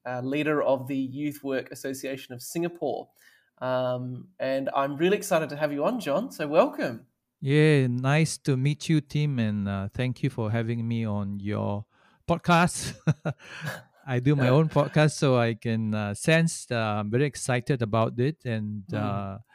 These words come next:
Speaker 2: very, very happy to be able to share anything that,
Speaker 1: Mm.
Speaker 2: um, uh,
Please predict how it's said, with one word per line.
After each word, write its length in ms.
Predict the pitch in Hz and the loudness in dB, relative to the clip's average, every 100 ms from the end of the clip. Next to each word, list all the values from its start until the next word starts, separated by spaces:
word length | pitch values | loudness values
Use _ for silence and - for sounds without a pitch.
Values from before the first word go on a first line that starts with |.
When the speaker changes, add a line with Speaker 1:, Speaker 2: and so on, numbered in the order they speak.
| _ - _ - | _ -20 _ -2
Speaker 2:
very, 240 | 123 131 | 0 2
very 240 | 127 127 | 4 4
happy 400 | 127 120 110 127 120 | 4 2 0 -2 -2
to 140 | 120 | -4
be 160 | 104 110 | -2 -2
able 220 | 104 117 | -2 -2
to 120 | 110 | -2
share 280 | 104 - 110 | -4 -2 -2
anything 600 | - 135 208 - 113 95 95 - _ - | -2 2 2 2 -4 -8 -14 -20 _ -8
that, 200 | 104 - | -6 -4
Speaker 1:
Mm. 260 | 190 185 | -4 -4
Speaker 2:
um, 400 | 104 98 95 95 - - | -4 -4 -4 -8 -12 -12
uh, 280 | 107 98 | -10 -10